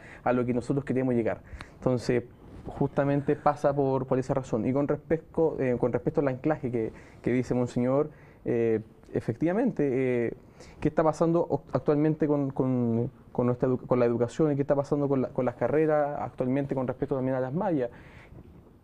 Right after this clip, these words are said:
Nosotros empezamos nuestra vida académica, vida estudiantil, en la cual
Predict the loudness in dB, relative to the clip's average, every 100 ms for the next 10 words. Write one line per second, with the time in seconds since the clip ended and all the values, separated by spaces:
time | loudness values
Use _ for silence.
0 | -4 -4 0 0 0 -2 -2 -4 -2 0
1 | 0 -2 0 0 2 0 -2 -4 -8 -12
2 | -8 -2 0 2 2 0 -2 0 2 4
3 | 2 2 2 2 0 0 0 0 0 2
4 | 0 -4 -16 -6 -2 0 2 2 4 2
5 | 0